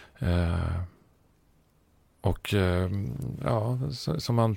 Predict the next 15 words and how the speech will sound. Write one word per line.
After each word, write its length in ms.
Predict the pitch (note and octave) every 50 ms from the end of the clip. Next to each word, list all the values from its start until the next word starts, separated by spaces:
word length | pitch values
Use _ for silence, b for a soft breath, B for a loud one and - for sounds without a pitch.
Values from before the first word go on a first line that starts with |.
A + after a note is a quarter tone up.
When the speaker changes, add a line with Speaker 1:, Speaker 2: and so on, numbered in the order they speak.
| - _ _ _ _ _
Speaker 2:
på 100 | - A2
ett, 320 | G#2 - - A2+ C3 - -
på 80 | -
ett, 100 | G#2+ - - A2+ A2 - C3 C3 C3+ C3 C3 C3 - - -
med 180 | - B2 G#2 G2+
metaövningar 880 | G#2+ B2 B2+ A2+ F#2 E2+ - - G2+ G#2 B2 C3 C3+ C#3 B2 B2+ G#2+ F2+
som 120 | - G#2
inte 140 | G#2 F2+ F#2+
behöver 220 | G2 G#2 F#2+ G2 F#2+
handla 460 | F#2+ A2+ A2 G2+ G2 G2 G#2 A#2 A#2+
om 400 | - G2+ F2 E2+ E2 E2+ F2 E2+ - B B B B B B B
just 720 | B F2+ F2+ F2 E2 D#2+ - - - - - - - b b b b b b b b b _ _
den 180 | - F#2+ F#2
problematiken, 1040 | F2+ - F#2 F2+ F#2 F#2+ G2 G2 - - C#3+ C3 B2 - - - - - G#2 G#2 G#2 -
Speaker 1:
Mm. 240 | G#3 G3 F#3+ F3+